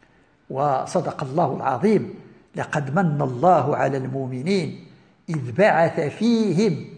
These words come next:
رسولاً من أنفسهم يتلو عليهم آياته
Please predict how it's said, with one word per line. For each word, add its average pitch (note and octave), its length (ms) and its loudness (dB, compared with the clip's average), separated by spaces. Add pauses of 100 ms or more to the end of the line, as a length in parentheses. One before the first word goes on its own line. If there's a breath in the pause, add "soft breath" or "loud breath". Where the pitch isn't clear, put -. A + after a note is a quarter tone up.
(380 soft breath)
رسولاً F3 840 4
من D3 340 0
أنفسهم E3+ 960 0 (600 soft breath)
يتلو G#3+ 640 0
عليهم E3+ 680 2
آياته A3+ 680 0